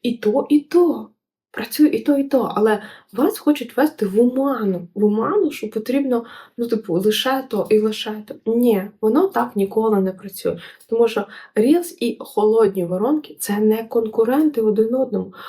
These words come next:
вони роблять різну роботу в одній системі продажів. Розумієте? Коли ми, а, вибудовуємо цю систему продажів,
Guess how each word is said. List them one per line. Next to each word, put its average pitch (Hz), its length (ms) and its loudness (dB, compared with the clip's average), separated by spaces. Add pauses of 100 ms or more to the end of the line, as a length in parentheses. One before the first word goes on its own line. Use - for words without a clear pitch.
(180)
вони 247 280 4
роблять 220 500 0
різну 220 580 0
роботу 202 640 0 (340)
в 208 200 -8
одній 208 640 4
системі 190 760 -2
продажів. 190 800 -4 (160)
Розумієте? 214 600 -2 (360)
Коли 254 420 2
ми, 220 300 2 (420)
а, 190 320 -2 (180)
вибудовуємо 208 800 2
цю 202 140 -6
систему 190 460 -4
продажів, 262 560 -2